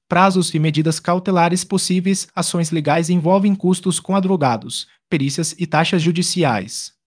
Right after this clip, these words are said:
Medidas rápidas como tutelas de urgência podem cessar o uso imediatamente. O prazo de ingresso da ação começa com o conhecimento da violação.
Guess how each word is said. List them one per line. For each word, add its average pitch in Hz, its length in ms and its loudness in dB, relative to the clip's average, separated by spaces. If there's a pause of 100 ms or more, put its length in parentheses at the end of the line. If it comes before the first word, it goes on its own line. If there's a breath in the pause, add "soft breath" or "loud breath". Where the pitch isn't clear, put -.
(120)
Medidas 151 400 2
rápidas 147 400 -2
como 202 240 0
tutelas 165 440 2
de 170 100 -2
urgência 170 420 2
podem 175 320 2
cessar 180 340 2
o 151 80 2
uso 151 200 2
imediatamente. 151 840 0 (280)
O 143 60 -10
prazo 170 340 0
de 156 80 -4
ingresso 160 360 -2
da 135 120 -4
ação 156 260 -2
começa 185 400 0
com 185 140 -2
o 180 40 -2
conhecimento 190 680 0
da 147 100 0
violação. 147 640 -4